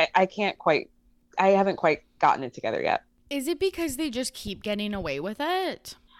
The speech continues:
Speaker 1: I don't know. I don't know if it's, like, a
Speaker 2: <laughs>
Speaker 1: distraction for something else because it's, like, so funny and it's so obvious. I just, I don't know. I don't know what it could be.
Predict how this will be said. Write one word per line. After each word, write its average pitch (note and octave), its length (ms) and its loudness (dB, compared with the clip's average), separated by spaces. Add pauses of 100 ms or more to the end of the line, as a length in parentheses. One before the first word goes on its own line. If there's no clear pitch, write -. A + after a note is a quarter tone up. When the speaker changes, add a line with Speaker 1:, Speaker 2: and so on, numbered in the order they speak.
(100)
Speaker 1:
I E4 160 6
don't G4+ 280 2
know. C5 460 8
I D#4+ 140 6
don't G4+ 200 6
know F4 140 8
if C#4+ 140 6
it's, D4 160 4
like, C#4+ 160 4
a C#4+ 40 -4
Speaker 2:
<laughs> - 20 -4
Speaker 1:
distraction A#3+ 800 2
for D4+ 120 0
something B3 440 -2 (100)
else C#4+ 560 6
because G#3 300 0
it's, - 160 -4
like, G3+ 160 4
so D#4+ 220 6 (160)
funny A#3+ 540 4
and G#3 280 4
it's - 160 -4
so C4+ 160 4 (120)
obvious. E3+ 840 4
I A#3 280 8
just, - 760 4 (260)
I F#3+ 160 6
don't D4 300 8
know. G#4+ 480 6
I A#3+ 140 8
don't D4 200 6
know A3+ 120 6
what A3 120 8
it G#3+ 80 6
could F#3+ 220 0
be. F3+ 420 0